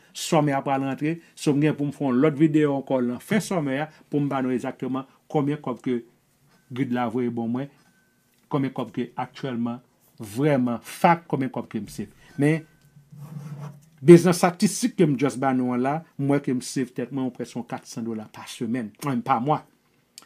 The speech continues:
vèsis ke si ke m pa t gen sistèm sa a lakay mwen. So dèfwa li wè fit. So, sa a, si si ke m reponn kesyon sa a, nou mèt di m ke m reponn li:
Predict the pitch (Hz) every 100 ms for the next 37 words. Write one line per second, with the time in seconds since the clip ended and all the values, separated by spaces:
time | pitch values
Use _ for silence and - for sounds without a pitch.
0 | _ 123 147 147 - - 135 127 147 143
1 | 123 120 117 117 - 117 - 113 123 110
2 | 107 - 95 92 - _ _ _ _ _
3 | _ _ _ _ _ _ - - - 131
4 | 147 147 165 151 123 135 117 147 - 98
5 | - _ _ - - - 180 165 147 175
6 | 175 180 180 - - - - - 175 156
7 | - - _ _ - - 208 220 175 180
8 | 170 147 170 156 143 160 160 151 143 139
9 | 139 139 139 131 131 151